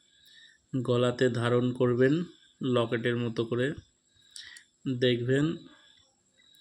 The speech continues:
অর্থ আপনাদের দিকে আকর্ষিত হবে এবং সব দিক থেকে আপনারা সফলতা অর্জন করবেন। এই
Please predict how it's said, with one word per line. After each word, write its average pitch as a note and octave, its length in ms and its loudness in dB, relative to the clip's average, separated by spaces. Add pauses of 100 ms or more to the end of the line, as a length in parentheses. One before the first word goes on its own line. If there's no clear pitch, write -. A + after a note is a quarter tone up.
(1500)
অর্থ B2+ 360 0 (840)
আপনাদের B2+ 480 2 (100)
দিকে C3 260 -2
আকর্ষিত A#2+ 580 -2
হবে A#2+ 340 2 (1120)
এবং B2 360 0 (720)
সব C#3 260 0 (100)
দিক D3 160 2 (100)
থেকে C#3 240 0
আপনারা B2+ 440 2 (1000)
সফলতা A#2+ 640 -2
অর্জন A2+ 400 -4
করবেন। A2 400 -4 (3000)
এই B2+ 220 0